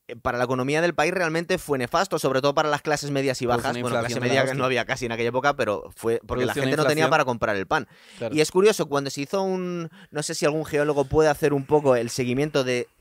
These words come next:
Speaker 1: de, desde donde se extrae el metal hasta dónde terminaba,
Speaker 2: Mm.
Speaker 1: y España se lo solía gastar en guerras de, en mercenarios para pelear en los Países Bajos,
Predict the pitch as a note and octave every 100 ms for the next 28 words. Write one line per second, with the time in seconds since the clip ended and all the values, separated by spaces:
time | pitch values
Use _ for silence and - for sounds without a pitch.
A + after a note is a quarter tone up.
0 | _ B2 B2 A2+ A2+ C3+ C3 B2+ B2 B2
1 | - D3 E3 D#3+ D3 D3+ G3+ _ _ _
2 | - - A#2+ C3+ D#3 E3 E3 D3 C#3+ F#3+
3 | _ - G2+ F2+ _ A#2+ - B2 B2 A#2
4 | - D#3 C#3+ B2 C3 C3+ D3+ D3 C#3+ D#3
5 | - - A2+ A#2 B2+ D3+ D3 C3+ B2+ B2
6 | A#2+ A#2 A2+ A2+ G#2+ A#2+ C3+ D3 A#2 G#2
7 | _ G2 F#2 F#2 F#2 E2 - _ A2 A2+
8 | C3 C3 A2 - A2 C#3 D3 C#3 A#2 E3+